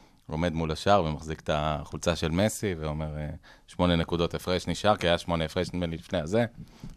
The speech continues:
"אני מרוצה." זה ממש, כאילו, עכשיו, שבע שנים אחורה, לפני איזה חודש או משהו כזה, או חודשיים, משהו כזה.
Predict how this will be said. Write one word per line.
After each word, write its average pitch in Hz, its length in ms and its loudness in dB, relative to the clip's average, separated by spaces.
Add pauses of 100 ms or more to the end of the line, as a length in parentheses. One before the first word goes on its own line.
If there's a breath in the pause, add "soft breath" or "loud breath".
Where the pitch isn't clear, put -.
"אני 85 160 -2
מרוצה." 78 380 -4 (180)
זה 90 100 2
ממש, 120 580 2 (640 soft breath)
כאילו, 107 200 6
עכשיו, 104 360 8
שבע 107 220 0
שנים 101 260 4
אחורה, 95 280 4
לפני 87 200 -4
איזה 80 120 -4
חודש 87 380 -6
או 85 80 -14
משהו 78 220 -12
כזה, 80 200 -4 (440 soft breath)
או 80 160 2
חודשיים, 76 420 -2
משהו - 240 -10
כזה. 76 220 -4